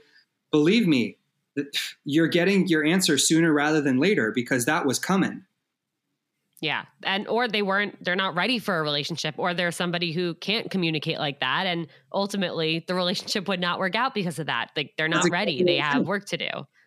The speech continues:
Speaker 1: That's
Speaker 2: Yeah.
Speaker 1: exactly what I'm saying. You're, you're seeing that they're not ready sooner. And then, as you like
Speaker 2: Yeah.
Speaker 1: to say, you can delete their number and find someone who is.
Speaker 2: <laughs> Yes. Okay, wait, but question. So let's say I, I said that to somebody I'm on a third date with, like, "I only wanna,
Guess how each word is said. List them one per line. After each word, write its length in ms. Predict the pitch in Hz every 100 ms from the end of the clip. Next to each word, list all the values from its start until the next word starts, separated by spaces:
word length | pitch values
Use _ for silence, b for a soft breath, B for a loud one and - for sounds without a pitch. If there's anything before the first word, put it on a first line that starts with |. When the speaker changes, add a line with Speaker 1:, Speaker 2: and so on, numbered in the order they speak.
| _
Speaker 1:
That's 180 | 151 160
Speaker 2:
Yeah. 60 | 165
Speaker 1:
exactly 300 | 170 170 175
what 80 |
I'm 80 | 165
saying. 340 | - 247 127 120
You're, 200 | 160 151
you're 140 | 160
seeing 400 | - 196 220 185
that 160 | 156 147
they're 140 | 156
not 240 | 156 160 151
ready 260 | 170 160
sooner. 640 | 135 - 240 208 110 104 _ _ _ _
And 160 | 151 156
then, 100 | 151
as 180 | 143 135
you 120 | 190
like 140 | 160
Speaker 2:
Yeah. 100 | -
Speaker 1:
to 40 | -
say, 100 | 156
you 180 | 151 143
can 140 | 151
delete 260 | 143 156 160
their 120 | 151
number 260 | 147 151 147
and 120 | 139
find 200 | 147 147
someone 220 | 151 147
who 120 | 156
is. 320 | 269 - - - _ _
Speaker 2:
<laughs> 640 | 170 - - 202 165 165 165
Yes. 720 | 151 165 175 160 143 143 - B B B 247
Okay, 160 | 254
wait, 260 | 226 170 -
but 260 | 226 - -
question. 600 | 254 240 - - - 175
So 180 | - 208
let's 240 | 233 -
say 280 | - 226 208
I, 400 | 175 175 175 -
I 120 | 165
said 240 | 170 180 160
that 140 | 147
to 100 | 165
somebody 360 | - 151 151 156
I'm 120 | 151
on 100 | 147
a 60 | 147
third 240 | 151 147
date 180 | 139 -
with, 240 | 113 139
like, 220 | 135 113 - b -
"I 280 | 156 151 143
only 200 | - 143
wanna, 320 | 131 135 131